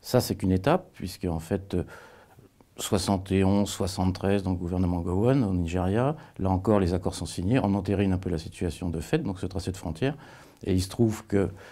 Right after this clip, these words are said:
c'est à partir de quatre-vingt-treize, donc, que les Nigérians, euh, vont... Euh,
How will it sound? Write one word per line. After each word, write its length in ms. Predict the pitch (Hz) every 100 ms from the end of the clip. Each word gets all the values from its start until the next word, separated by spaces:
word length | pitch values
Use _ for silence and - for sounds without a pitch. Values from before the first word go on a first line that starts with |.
| -
c'est 160 | - -
à 60 | 85
partir 220 | 90 92
de 80 | 85
quatre-vingt-treize, 760 | 92 - 80 82 - 120 123
donc, 300 | 101 110 113
que 300 | - 101 113
les 200 | 95 85
Nigérians, 800 | 90 82 87 80 87 101 123 117
euh, 160 | 90 82
vont... 460 | 78 90 113 98
Euh, 80 | 80